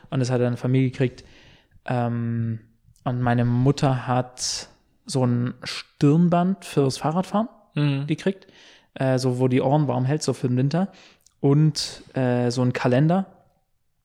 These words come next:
Speaker 1: wo man quasi jeden Monat gibt's ja so ein Samenpäckchen dabei, wo man so eine neue Pflanze einpflanzen kann.
Speaker 2: Hm, okay.
Speaker 1: Und so meine Mutter sowieso oft im Garten unterwegs, auch wenn sie, ich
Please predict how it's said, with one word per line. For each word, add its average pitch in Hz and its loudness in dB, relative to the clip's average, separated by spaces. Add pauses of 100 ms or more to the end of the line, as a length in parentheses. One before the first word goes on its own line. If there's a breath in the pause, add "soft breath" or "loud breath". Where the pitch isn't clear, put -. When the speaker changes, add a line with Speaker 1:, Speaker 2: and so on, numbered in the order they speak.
(320)
Speaker 1:
wo 123 0
man 123 -2
quasi 123 -2
jeden 143 4
Monat 147 2 (100)
gibt's - -2
ja 131 2
so 120 -2
ein 120 -2
Samenpäckchen 135 -2
dabei, 127 -2
wo 135 -4
man 127 -2
so 123 -4 (200 loud breath)
eine 127 -2
neue 120 -2
Pflanze 135 -6
einpflanzen 123 -4
kann. 135 -2
Speaker 2:
Hm, 143 -6 (420)
okay. 131 -12
Speaker 1:
Und 131 -6
so 120 -4 (240)
meine 123 -4
Mutter 127 -2
sowieso 123 -2
oft - -10
im 135 -2
Garten 131 -2
unterwegs, 127 -2
auch 127 -2
wenn 123 0
sie, 120 -2 (1200 loud breath)
ich - -12